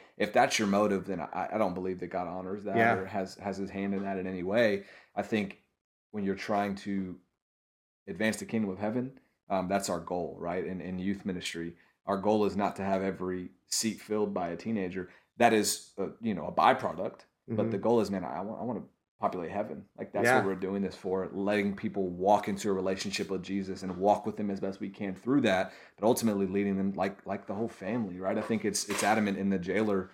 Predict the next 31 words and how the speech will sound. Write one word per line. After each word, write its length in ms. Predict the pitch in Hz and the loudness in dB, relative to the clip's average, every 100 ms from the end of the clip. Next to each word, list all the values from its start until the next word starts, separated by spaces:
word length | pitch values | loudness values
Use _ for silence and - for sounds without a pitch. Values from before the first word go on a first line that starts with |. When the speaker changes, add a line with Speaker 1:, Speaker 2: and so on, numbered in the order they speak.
| - _ _ _ | -20 _ _ _
Speaker 1:
uh, 200 | 92 90 87 | -2 -2 0
story 560 | - 104 95 92 92 - _ _ | 0 2 2 0 -4 -10 _ _
that, 260 | 98 98 - - | 0 0 -2 -4
that 220 | 98 98 | -4 0
says 300 | - 104 95 95 | 0 0 0 -2
that 260 | 95 90 - _ - | -2 -4 -10 _ -6
he 160 | 101 | -2
goes 340 | 98 107 104 - | 0 2 2 2
to, 240 | 101 90 - - | -2 -2 -4 -8
to 340 | 98 90 87 - _ _ _ _ - | -4 -4 -6 -10 _ _ _ _ -2
get 120 | 104 | 0
his 120 | 98 | 2
sword 260 | 113 135 - - - | 2 2 0 -10 -16
to 100 | 104 | -4
kill 160 | 120 | 0
himself 340 | 135 104 76 - | 0 0 -6 -8
because 280 | 101 104 92 | -6 -4 0
that 200 | 107 98 | 0 2
was 160 | 98 98 | -2 -2
his 140 | 98 | -6
ol-, 280 | 85 98 - _ | -2 -4 -6 _
only 200 | 110 104 | -4 -2
purpose. 480 | 90 110 113 - - - | -2 -4 -4 -6 -14 2
Speaker 2:
Yeah. 300 | 117 117 113 - - | 8 8 8 2 -6
Speaker 1:
And 100 | 113 | 2
so 140 | 117 | 4
his 100 | 110 | 6
immediate 360 | 107 107 117 104 | 6 6 8 6
response 420 | 98 - 113 110 | 4 2 2 2
is 100 | 98 | -2
like 200 | 95 | -2